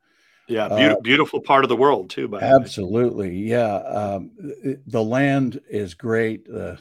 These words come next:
Speaker 2: the politics are horrible now. It never
Speaker 1: Yeah.
Speaker 2: was that bad when I was growing up.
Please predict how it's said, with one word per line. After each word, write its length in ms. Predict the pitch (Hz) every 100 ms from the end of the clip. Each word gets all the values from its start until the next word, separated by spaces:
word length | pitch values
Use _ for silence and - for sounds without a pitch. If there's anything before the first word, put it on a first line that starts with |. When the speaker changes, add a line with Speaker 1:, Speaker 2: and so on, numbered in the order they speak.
| -
Speaker 2:
the 80 | -
politics 580 | - 98 90 98 -
are 100 | 92 82
horrible 440 | 98 98 85 87
now. 340 | 90 90 85 _ _ -
It 140 | 117
never 280 | 120 147 170
Speaker 1:
Yeah. 60 | 147
Speaker 2:
was 360 | 143 135 123
that 360 | 113 98 - - _ 127
bad 400 | 104 104 101 87
when 180 | 101 98
I 160 | 101 101
was 200 | 92 -
growing 420 | 95 87 80 95
up. 220 | -